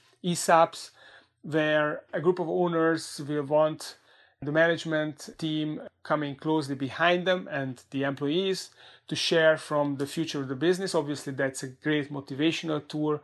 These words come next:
for them to be engaged in the business. It happens a lot with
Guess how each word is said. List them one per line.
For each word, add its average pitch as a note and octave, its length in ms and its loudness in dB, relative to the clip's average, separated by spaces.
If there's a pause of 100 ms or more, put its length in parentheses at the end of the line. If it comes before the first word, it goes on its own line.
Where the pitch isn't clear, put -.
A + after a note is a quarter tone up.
(120)
for E3+ 300 4
them F#3+ 240 0
to D3+ 120 -4
be C#3+ 220 -2
engaged D#3 640 0
in E3 140 -2
the E3 80 0
business. F3+ 520 0 (600)
It D#3+ 200 -6
happens E3 380 2
a D#3+ 80 4
lot D#3 320 2
with C#3 200 -2